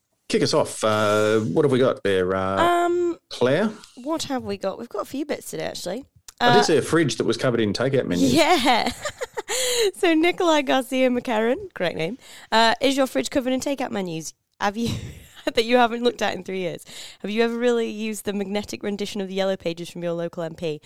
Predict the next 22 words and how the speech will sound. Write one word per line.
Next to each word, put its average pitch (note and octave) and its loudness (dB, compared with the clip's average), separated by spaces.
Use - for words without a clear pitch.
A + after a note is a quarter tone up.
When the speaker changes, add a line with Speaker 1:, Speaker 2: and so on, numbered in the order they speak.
Speaker 2:
Or G3+ -2
are A3 0
your G#3+ -4
souvenir G#3+ -4
magnets G#3+ -8
falling F3+ -8
apart? F3 -10
You A3+ -6
may C#4+ 0
want D#4 -4
to - -10
contact A#3+ -4
<laughs> - -
Rolling A#3 -2
St-, - -6
Label A3+ 2
Stickers G#3+ -2
and G#3 -10
Packaging G3 -6
on E3+ -2
one F#4+ 0
three - 0